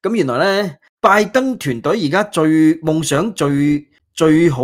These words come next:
嘅實現呢，就希望呢個 Taylor Swift 可以支持佢，啊。咁因為上屆大選當中呢，佢有支持過拜登，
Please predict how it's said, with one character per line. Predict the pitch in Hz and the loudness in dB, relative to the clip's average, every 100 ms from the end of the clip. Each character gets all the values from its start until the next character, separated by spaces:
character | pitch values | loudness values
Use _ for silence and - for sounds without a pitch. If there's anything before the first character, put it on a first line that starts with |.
| 175 | -2
嘅 | 156 139 139 135 | -2 0 0 0
實 | - - | -4 -6
現 | 123 | -6
呢， | 143 | -6
就 | 143 107 | -6 -6
希 | 139 | -6
望 | 131 101 | -6 -6
呢 | 117 | -10
個 | |
Taylor | 110 117 113 | -8 -8 -8
Swift | - 104 98 _ _ | -12 -14 -16 _ _
可 | 107 | -14
以 | 95 | -14
支 | - 107 | -16 -16
持 | - | -18
佢， | - _ _ _ 80 | -20 _ _ _ -18
啊。 | - _ _ | -18 _ _
咁 | 175 | -4
因 | 254 269 | 0 0
為 | |
上 | - 180 170 175 | 2 2 2 2
屆 | 156 165 | 0 0
大 | 147 151 | 0 -2
選 | 175 | -2
當 | 180 180 | -2 -2
中 | 185 | -2
呢， | 180 | -4
佢 | 131 | -4
有 | 123 | -4
支 | 127 151 | -4 -8
持 | 98 | -10
過 | 90 | -10
拜 | 95 | -10
登， | 95 117 | -8 -8